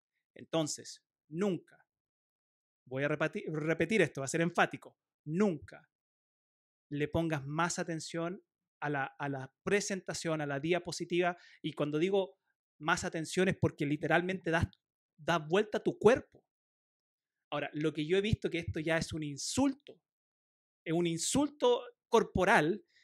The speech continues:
es cuando la gente le da literalmente la espalda al público para leer su diapositiva. Todos hemos estado en esa presentación donde alguien ha hecho eso. Y, y eso es literalmente un insulto corporal. Tú,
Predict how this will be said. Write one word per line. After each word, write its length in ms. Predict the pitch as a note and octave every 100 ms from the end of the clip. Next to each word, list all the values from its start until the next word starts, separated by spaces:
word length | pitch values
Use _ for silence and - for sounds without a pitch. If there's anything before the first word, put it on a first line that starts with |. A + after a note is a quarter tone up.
| _
es 100 | D#3+
cuando 220 | - E3 D#3
la 80 |
gente 340 | D3+ F#3+ F#3 E3+
le 80 | E3
da 140 | F3
literalmente 680 | F3+ F3 D#3+ E3 F3 F#3 E3+
la 100 | D3
espalda 480 | - - F3 F#3+ F3+
al 100 | -
público 540 | F3+ D3+ B2+ - - _ _ _ _
para 200 | - D3+
leer 260 | D3 D#3 E3
su 180 | - D#3
diapositiva. 600 | D#3 D3+ - - _ _ _ _ _ _ _ _ _ _ _ _ _ _ _ _
Todos 160 | - C4
hemos 180 | C#4 B3+
estado 280 | B3 A#3+ A#3+
en 80 | A3
esa 180 | A3 G3+
presentación 800 | F#3 F#3 E3+ - G3 G#2 A#3 - _ _
donde 340 | E3 D#3+ D#3 -
alguien 300 | F3+ G3 F#3+
ha 80 |
hecho 240 | F3+ - D#3+
eso. 180 | - - _ _ _ _ _ _ _ -
Y, 200 | E3 E3+
y 280 | D#3+ D#3 G#3+
eso 260 | A3 A3
es 180 | G#3 G3+ F3+
literalmente 640 | E3+ E3+ F3+ F#3+ G3+ A3
un 100 | F3
insulto 680 | D#3+ D3 - A#3+ - A3 -
corporal. 600 | G#3+ G3+ G3 F#3+ C3 -
Tú, 240 | G#3+ A3